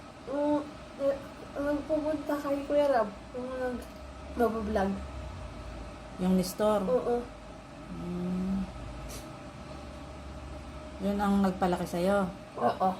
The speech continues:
Speaker 2: Nasaan si Mama Melanie mo noon?
Speaker 1: Nasa Pangguno.
Speaker 2: Pangguno?
Speaker 1: Oo.
Speaker 2: Bakit siya nandun?
Speaker 1: Ewan ko.
Speaker 2: Sino kasama niya dun sa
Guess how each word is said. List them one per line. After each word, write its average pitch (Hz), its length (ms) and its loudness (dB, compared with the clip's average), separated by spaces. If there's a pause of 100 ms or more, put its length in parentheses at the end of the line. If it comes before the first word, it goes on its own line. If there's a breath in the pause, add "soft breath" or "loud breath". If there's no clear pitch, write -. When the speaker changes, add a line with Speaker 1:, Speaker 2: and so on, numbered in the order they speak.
(300)
Speaker 2:
Nasaan 240 320 4
si 220 160 0
Mama 196 320 6
Melanie 185 400 6
mo 185 160 2
noon? 180 480 0 (720)
Speaker 1:
Nasa 240 240 4
Pangguno. 254 400 6 (2000)
Speaker 2:
Pangguno? 180 560 2 (720)
Speaker 1:
Oo. 185 160 0
Speaker 2:
Bakit 214 320 2
siya 196 160 0
nandun? 180 640 0 (560)
Speaker 1:
Ewan 302 240 8 (160)
ko. 233 160 4 (1800)
Speaker 2:
Sino 269 160 8
kasama 202 400 4
niya 190 160 4
dun 196 240 0
sa 190 80 -8